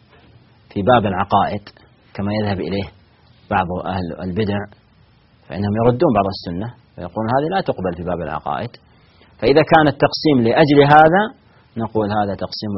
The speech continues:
لا حاجة لنا فيه". وإذا كان التقسيم لأجل القطع ولأجل الظن والموازنة بينها، فلا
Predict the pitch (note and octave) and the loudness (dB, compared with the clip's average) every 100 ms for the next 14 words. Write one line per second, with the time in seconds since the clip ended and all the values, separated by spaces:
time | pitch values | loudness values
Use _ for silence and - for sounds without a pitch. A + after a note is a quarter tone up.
0 | F#2+ G2+ F#2+ F2+ E2 E2 D#2+ F2 C#2+ E2 | -4 -4 -4 -6 -8 -12 -12 -12 -14 -16
1 | - - _ _ _ _ _ _ _ _ | -20 -20 _ _ _ _ _ _ _ _
2 | _ _ _ _ _ _ - B2+ F3+ F#3+ | _ _ _ _ _ _ 0 4 8 6
3 | F#3 E3 C#3 - - - B2+ G#2+ F2 - | 6 4 2 0 -2 -2 -2 -2 -4 -14
4 | _ _ _ _ - A#2 C#3+ B2 A2+ - | _ _ _ _ -4 0 2 2 -2 -4
5 | - A2 - C3 A#2 E2+ D#2 F#2 G#2 G#2+ | -6 -6 -2 -2 -2 -6 -8 -6 -4 -2
6 | G#2 - - G2+ G2+ C3 A#2+ G2 G2+ G#2 | -4 -6 -8 -6 -2 -2 -2 -4 -4 0
7 | C3+ C3 A2+ A2 A2+ C3 E3+ - _ _ | 2 2 -2 -4 -2 -4 -6 -10 _ _
8 | - A2+ | -8 -6